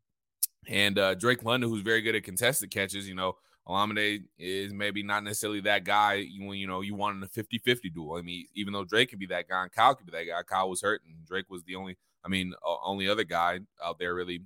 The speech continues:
being able to catch fifty fifty ball. So, um, we'll see what happens there. Next one, Isaiah Oliver.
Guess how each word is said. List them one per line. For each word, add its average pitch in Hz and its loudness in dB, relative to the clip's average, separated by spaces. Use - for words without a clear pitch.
being 92 -2
able 87 -2
to 87 -10
catch 90 -4
fifty 95 -8
fifty 92 -10
ball. 71 -6
So, 87 0
um, 90 4
we'll 143 10
see 139 6
what 107 0
happens 104 0
there. 90 -2
Next 127 6
one, 95 -6
Isaiah 107 2
Oliver. 107 4